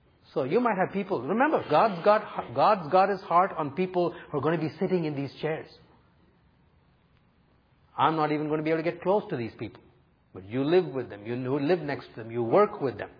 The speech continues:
And so begin to pray. Ask the Lord Jesus to put his, ask him to reveal his heart to you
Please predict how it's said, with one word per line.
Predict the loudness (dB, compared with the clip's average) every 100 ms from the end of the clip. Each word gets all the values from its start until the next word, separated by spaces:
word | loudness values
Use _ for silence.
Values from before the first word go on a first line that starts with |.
| _ _ _ _ _ _ _ _
And | -14 -6
so | -6
begin | -6 -6 -6 -4
to |
pray. | -6 -4 -4 -6 -8
Ask | -4 -4 -4
the | -8
Lord | -6 -8
Jesus | -10 -10 -12
to | -16
put | -14 -14
his, | -14 -14 -14 -4
ask | 0 0 -2
him | -6
to | -2
reveal | -2 -2 0 -2
his | -2 -4 -4
heart | -6 -4 -4 -4 -10
to |
you | -10 -10